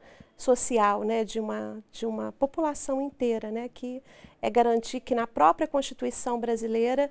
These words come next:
esse direito estivesse garantido. O brasileiro, é, e a brasileira, né, é, em relação ao acesso de qualidade, hoje ainda é um acesso focado no recurso financeiro, né?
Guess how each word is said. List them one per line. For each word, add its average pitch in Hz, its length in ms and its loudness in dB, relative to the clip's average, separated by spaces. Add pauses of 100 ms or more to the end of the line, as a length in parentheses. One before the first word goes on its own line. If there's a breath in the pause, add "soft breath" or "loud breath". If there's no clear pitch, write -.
(360 loud breath)
esse 254 300 4
direito 240 420 2
estivesse 233 540 0
garantido. 240 640 -4 (340)
O 247 120 -4
brasileiro, 247 1200 2
é, - 480 -4
e 220 160 0
a 214 60 0
brasileira, 214 760 0
né, 220 120 -2
é, 214 500 0 (100)
em 214 100 -6
relação 208 480 -2
ao 208 60 -4
acesso 214 560 -6
de 233 140 0
qualidade, 214 920 0 (400 loud breath)
hoje 247 480 2
ainda 247 540 2
é 233 460 2
um 240 100 -2
acesso 233 920 -2
focado 226 760 -2
no 233 220 -4
recurso 240 640 -4
financeiro, 226 760 -6
né? 233 200 -8